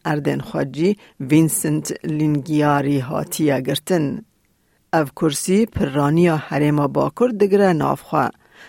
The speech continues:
ده همان دمه ده او کرسیا ریجه هری بلند آ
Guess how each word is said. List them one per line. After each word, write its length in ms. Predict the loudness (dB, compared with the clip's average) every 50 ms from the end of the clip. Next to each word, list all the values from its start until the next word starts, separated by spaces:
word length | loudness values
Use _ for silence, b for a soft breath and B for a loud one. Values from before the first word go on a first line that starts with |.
| B B -6 -2
ده 120 | 0 0 0
همان 440 | 0 0 2 2 4 4 4 4 4
دمه 380 | 4 4 4 4 4 4 4
ده 140 | 4 2 0 b b b b b _ 2
او 200 | 2 4 2 2 -2
کرسیا 600 | -4 -4 -2 -2 -4 -2 0 2 2 4 4 2
ریجه 520 | 2 0 -2 -2 -2 -2 -2 -2 -2 -2
هری 480 | -4 -6 -10 -10 -6 -2 0 0 0 0
بلند 440 | -2 -2 0 2 2 2 2 0 0 0
آ 280 | 0 0 2 2 0